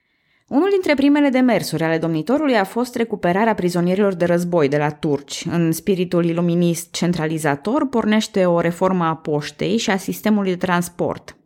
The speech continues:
A introdus salarii pentru birjari care erau supuși și unor standarde de angajare,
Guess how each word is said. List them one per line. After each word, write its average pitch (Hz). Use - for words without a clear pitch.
A -
introdus 214
salarii 170
pentru 180
birjari 151
care 190
erau 202
supuși 196
și -
unor 202
standarde 185
de 180
angajare, 165